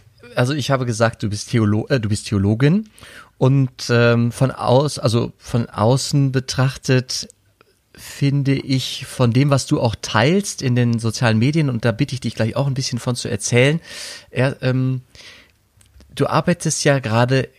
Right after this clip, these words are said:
gar nicht so, so richtig hauptsächlich theologisch in der Außenwahrnehmung, was ich also gerade, äh, von dir mitbekomme. Erzähl doch mal, was machst du gerade,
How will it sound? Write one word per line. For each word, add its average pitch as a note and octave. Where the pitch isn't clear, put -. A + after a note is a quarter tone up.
gar A2
nicht C#3
so, C#3+
so C3
richtig C3+
hauptsächlich C3
theologisch A#2+
in G#2
der G#2
Außenwahrnehmung, G#2
was G#2
ich -
also G#2
gerade, G2+
äh, -
von G2+
dir G2
mitbekomme. G2
Erzähl G3
doch F#3
mal, E3
was -
machst D#3+
du E3
gerade, D3